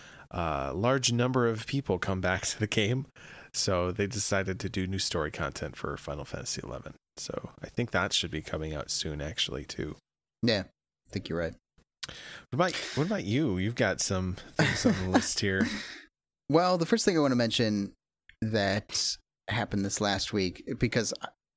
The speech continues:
Speaker 2: I feel like we have got other Final Fantasy stuff to talk about, and at the risk of letting this become the Final Fantasy show,
Speaker 1: Yeah.
Speaker 2: um, I'm gonna try and tr-, stave that off a little bit and talk about the fact that, uh,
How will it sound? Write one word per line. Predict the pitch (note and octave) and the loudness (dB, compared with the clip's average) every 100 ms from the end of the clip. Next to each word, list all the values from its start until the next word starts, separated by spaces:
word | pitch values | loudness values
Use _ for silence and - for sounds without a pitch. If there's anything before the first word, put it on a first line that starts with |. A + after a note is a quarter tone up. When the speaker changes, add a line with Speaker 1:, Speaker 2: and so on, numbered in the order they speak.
| - | -6
Speaker 2:
I | G#2 | -4
feel | - B2+ | 2 4
like | A#2 - | 4 2
we | |
have | G#2+ G2+ | 0 2
got | - G#2 - | 2 2 2
other | G2+ A2+ A2 | 2 2 2
Final | - F#2+ G#2 | 2 0 2
Fantasy | G2+ G#2+ G#2 | 0 0 -2
stuff | - A2+ | 0 -2
to | - | 0
talk | A#2 A2 | 0 2
about, | A#2 G#2 | 0 0
and | G2+ G2 | -2 -2
at | G#2 A2+ | -2 -2
the | G2 | 0
risk | A2 - G#2+ | 0 0 -2
of | G2+ - | -4 -6
letting | G#2 G2 G2 | -2 0 0
this | F#2+ | -2
become | - - G2+ | -4 -2 -2
the | F#2 | 0
Final | G#2+ F#2 | 0 0
Fantasy | - G#2 G2+ F2+ | 0 -2 0 -2
show, | - E2+ F2 _ G#2+ | 0 -2 -4 _ 0
Speaker 1:
Yeah. | C#3+ F3 - - - - | 2 2 -4 -16 -18 -12
Speaker 2:
um, | - - - G2 F#2+ | -12 -6 0 2 2
I'm | G2+ B2 | 2 2
gonna | A2+ | 2
try | C3 | 2
and | A2 G2+ | 2 0
tr-, | - | -4
stave | - - C#3 A2+ | 0 4 4 4
that | A2 | 4
off | A2+ A2+ | 4 2
a | A2+ | 2
little | G#2+ | 0
bit | G#2 G#2 | 2 0
and | G2+ | 2
talk | A2+ G#2 | 2 2
about | G2+ G2+ G2 G2 - - | 2 2 2 0 -4 -6
the | - | -4
fact | G#2 - G2 - - | 0 4 2 2 -2
that, | G2+ E2 - _ - | 0 0 -4 _ -4
uh, | G2 F2 | -2 -2